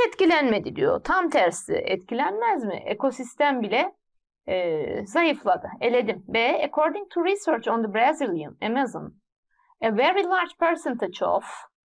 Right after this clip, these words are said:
deforestation is a direct consequence of building the Trans-Amazonian Highway.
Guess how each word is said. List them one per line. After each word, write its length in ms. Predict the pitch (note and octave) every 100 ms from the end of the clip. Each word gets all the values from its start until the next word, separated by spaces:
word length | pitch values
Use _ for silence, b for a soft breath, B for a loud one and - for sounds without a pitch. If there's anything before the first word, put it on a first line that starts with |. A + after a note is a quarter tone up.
| _ _ _ _ _ A3+
deforestation 880 | D4+ F4+ E4 D#4 - D#4+ F#4 F4+ E4
is 220 | - B3+
a 160 | A#3
direct 480 | A3 A3 G#3 F4+ F4+
consequence 720 | C#4+ A#3+ B3 - A3 F#3 -
of 180 | F#3 F#3
building 460 | C4+ B3 F3 E3+ F#3
the 300 | F#3+ G#3+ A#3+ -
Trans-Amazonian 1120 | B3 B3+ C4 - A#3+ A#3 A3 B3 G#3 G#3 A3+ G3+
Highway. 440 | F3+ G2 B1 -